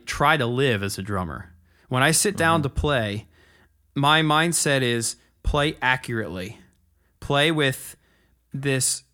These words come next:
Speaker 1: confidence that I'm going to play the parts the way that I wrote them. And accuracy is married into that idea of, um,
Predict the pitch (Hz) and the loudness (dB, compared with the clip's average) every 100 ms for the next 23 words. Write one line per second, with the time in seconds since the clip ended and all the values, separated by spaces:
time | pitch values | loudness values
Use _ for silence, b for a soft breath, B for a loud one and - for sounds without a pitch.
0 | _ - 156 147 - 131 120 120 - 120 | _ -2 2 2 0 -4 -2 -2 -2 -2
1 | 113 - b b 131 135 139 151 147 135 | -4 -8 b b -2 0 0 -2 -4 -6
2 | - 147 151 139 - 135 135 - 123 117 | -2 0 0 -2 -2 -2 0 -4 -4 -4
3 | 120 123 113 104 117 117 - 95 117 - | -2 -2 -4 -2 -4 -4 -6 -10 -12 -8
4 | 127 135 147 156 151 131 139 123 113 117 | -4 0 0 2 -2 0 0 -2 -2 -2
5 | 127 135 135 123 127 - 117 113 110 110 | 2 2 2 0 -4 -6 -6 -4 -4 -4
6 | 117 113 107 107 104 98 - b b b | -4 -4 -4 -4 -6 -6 -14 b b b
7 | b b - 113 107 101 92 | b b -6 -4 -2 -4 -10